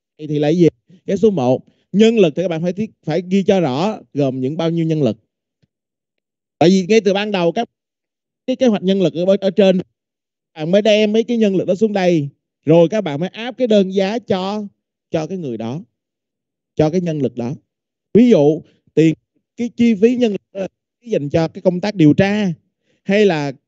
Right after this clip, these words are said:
chi phí cho công tác thu thập mẫu thì như vậy cứ bao nhiêu mẫu nhân lên. À, đó là về nhân lực. Rồi thứ hai là chi phí về vật lực. À,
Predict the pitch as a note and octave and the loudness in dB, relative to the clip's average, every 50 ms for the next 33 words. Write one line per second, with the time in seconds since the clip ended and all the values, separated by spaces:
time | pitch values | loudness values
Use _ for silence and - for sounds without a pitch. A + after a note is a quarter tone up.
0 | _ _ - G3 G#3 G#3 F3+ F#3 A#3 G#3+ A3+ G#3+ - - F#3+ F#3+ G3 A3 A3+ - | _ _ -4 -2 -2 0 0 0 0 0 -2 -4 -2 -2 -2 -2 -2 -6 -6 -2
1 | - F#3+ G3 E3+ - D3+ - - C#3 A2 A2+ C3+ F#3+ A#3+ B3+ - - F3 F#3 - | 0 2 2 2 0 -6 -4 -4 -4 0 2 4 4 4 2 0 -6 -14 -16 -6
2 | - - E3 F3+ G#3 A#3 A3 F3 D#3 D#3 D3+ - C4 C#4 A3+ B3 A3 A3 A3 G#3+ | 0 2 2 4 4 2 2 2 0 -2 -2 -4 -4 -2 -2 0 2 2 2 4
3 | G#3+ G#3+ G3 E3+ C3 A2+ C3 E3 G3+ F3+ F3+ F3 E3+ E3+ E3+ F3 F3+ E3+ E3 _ | 4 2 2 0 -2 -6 -6 -6 -6 -6 -6 -6 -4 -4 -4 -4 -4 -6 -10 _
4 | _ _ _ _ _ _ _ _ _ _ _ _ - A#2+ B2+ A#2+ A2 G2+ A2+ _ | _ _ _ _ _ _ _ _ _ _ _ _ -8 -6 -6 -6 -6 -8 -12 _
5 | _ _ _ _ _ - D3 E3 C#3+ A#2 A#2 A2+ A#2 A#2+ B2 B2 A#2+ A2+ G#2+ - | _ _ _ _ _ -2 0 2 2 2 0 0 0 -2 -2 -2 0 -2 -2 -2
6 | _ _ _ _ _ _ _ _ - E3+ F#3+ G3 G#3 C4+ C4+ C4 B3 A#3 A#3 A#3 | _ _ _ _ _ _ _ _ 2 2 4 4 4 2 2 2 0 0 -2 -2
7 | A#3 A3+ G#3 F3+ E3 - - G#3+ A3 F3+ F#3+ A#3+ C4 C#4 A#3 F#3 E3 D#3 D#3 D#3 | 0 0 -2 -2 -4 -4 -4 -4 -2 -2 -2 -2 -2 -2 0 0 2 2 0 0
8 | D#3 D3 - - C3+ D#3 D3 _ - C#3+ D3+ - _ _ _ _ _ _ _ _ | -2 -6 -10 -8 -8 -8 -6 _ -4 -2 -2 -4 _ _ _ _ _ _ _ _
9 | _ _ _ _ _ _ _ _ _ _ _ - F#3 G3 G#3 G3+ F3 | _ _ _ _ _ _ _ _ _ _ _ -6 -4 -2 -2 -2 -4